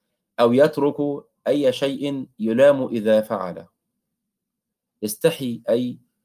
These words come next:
آه، آه، يترك هذا الأمر، آه، حتى لا يعاتبه أحدًا إذا فعله.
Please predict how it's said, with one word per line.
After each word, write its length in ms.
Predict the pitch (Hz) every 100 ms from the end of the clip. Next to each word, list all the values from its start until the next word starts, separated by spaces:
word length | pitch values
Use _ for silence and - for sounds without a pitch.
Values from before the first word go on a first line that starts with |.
| _ _ 95
آه، 200 | 110 -
آه، 380 | 98 110 104 76
يترك 460 | 123 151 143 127
هذا 240 | 131 135 127
الأمر، 460 | - 147 160 - _ _ _ _ _ _ _ _ _ -
آه، 440 | 120 120 117 110 101
حتى 280 | 147 143
لا 100 | 135
يعاتبه 680 | 135 120 107 123 127 113 -
أحدًا 380 | 120 120 101 -
إذا 280 | 98 110 117
فعله. 460 | 101 92 95 95